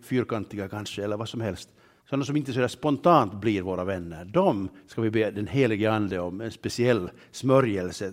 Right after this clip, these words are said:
att kunna visa omsorg och kärlek till. Och ibland är det vi som behöver få uppleva det. Så vi hoppas att det finns någon i bänken bredvid eller någonstans i församlingsgemenskapen som kan visa oss omsorg, eller hur?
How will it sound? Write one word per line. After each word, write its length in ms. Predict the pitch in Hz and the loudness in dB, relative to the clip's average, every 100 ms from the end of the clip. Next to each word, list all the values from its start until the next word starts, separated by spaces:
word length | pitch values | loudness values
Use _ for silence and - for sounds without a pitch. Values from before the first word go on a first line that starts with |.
| - | -8
att 160 | 92 | -10
kunna 220 | - 107 104 | -6 -6 -4
visa 300 | 104 95 101 | -4 -4 -2
omsorg 440 | 113 101 - 90 | -2 -4 -8 -10
och 100 | 87 | -6
kärlek 440 | 110 95 82 92 | -4 -4 -6 -10
till. 280 | - 95 76 - _ _ _ _ _ - | -8 -8 -8 -16 _ _ _ _ _ -4
Och 80 | 123 | 2
ibland 280 | 135 143 | 4 4
är 80 | 131 | 4
det 60 | 123 | 2
vi 180 | 135 127 | 2 0
som 160 | 110 | -2
behöver 280 | 101 101 92 | -2 -4 -6
få 180 | - 98 | -6 -6
uppleva 360 | 92 98 85 | -4 -6 -6
det. 160 | 85 85 - _ - - | -10 -12 -16 _ -20 -8
Så 100 | 117 | -2
vi 100 | 120 | 2
hoppas 500 | 135 - - 110 117 | 2 0 -2 -2 -2
att 100 | 107 | -6
det 60 | |
finns 260 | 113 113 - | -4 -2 0
någon 300 | 117 110 101 - - - _ | 0 0 -4 -10 -20 -20 _
i 100 | 110 | -4
bänken 560 | 101 120 110 - 104 101 | 2 2 2 -4 -4 -2
bredvid 340 | 110 120 110 | 0 2 2
eller 240 | 95 101 101 113 | 0 -2 -4 -2
någonstans 460 | 113 104 107 92 | -2 -2 -6 -8
i 40 | 101 | -8
församlingsgemenskapen 960 | 104 117 104 87 101 107 - - - | -2 -2 -2 -4 -6 -6 -8 -12 -12
som 140 | - | -10
kan 160 | 113 110 | -6 -4
visa 260 | 110 98 107 | -2 -2 -4
oss 200 | 104 95 | -6 -10
omsorg, 440 | 87 82 98 113 | -12 -14 -14 -8
eller 160 | 113 113 | -4 -2
hur? 180 | 95 | -2